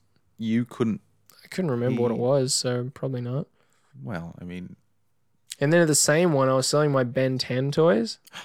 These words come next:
Speaker 2: <gasps> which were coveted, but,
Speaker 1: Yeah.
Speaker 2: um, you know, I was pretty old at that stage. <laughs> And, uh, I was selling them, and I had, like, three of them, and this lady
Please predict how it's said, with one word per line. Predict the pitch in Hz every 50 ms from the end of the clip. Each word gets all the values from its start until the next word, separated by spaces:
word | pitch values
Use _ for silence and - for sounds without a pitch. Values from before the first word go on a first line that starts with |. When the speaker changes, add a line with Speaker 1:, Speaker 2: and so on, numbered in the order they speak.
| - _
Speaker 2:
<gasps> | _ _ _ _ _ _ _ _
which | - 135 127 -
were | - 127
coveted, | 117 - - 135 139 131 127 120 120 123 127 147 175 - -
but, | 185 127 127 123 123 120
Speaker 1:
Yeah. | - 98 90 90 90 _ -
Speaker 2:
um, | 127 127 123 123 120 120 120 123 131 135 - -
you | 160 123
know, | 117 - - -
I | - 143
was | 147 151 - - - _ _ _ _ -
pretty | - 151 139 139 -
old | - 78 78 - 160
at | - -
that | - - 165 175 -
stage. | - 160 160 165 165 165 - - - - - - - - - -
<laughs> | _ _ _ _ _ _ _ -
And, | 139 135 135 131 131 131 131 131 127 - - _ _ _ _ _ _ _ _ _ _ _ _ _ _ _ _ _ _ _ _ _ _ _ _ _ _ _ -
uh, | - 135 131 131 131 131 127 127 127 127 131 - - _ _ -
I | 131 131
was | 131 127
selling | - - - 143 147 156 156 147 139 131
them, | 127 123 123 123 123
and | 123 127 123 123
I | 123
had, | 127 127 127
like, | 127 123 123 120 -
three | - - 135 127 131 131 131 135
of | 131 127 120
them, | 120 120 117 120 120 120 -
and | - 127 123
this | 123 120 - - 131
lady | 123 123 127 127 131 131 131 127 127 123 123 139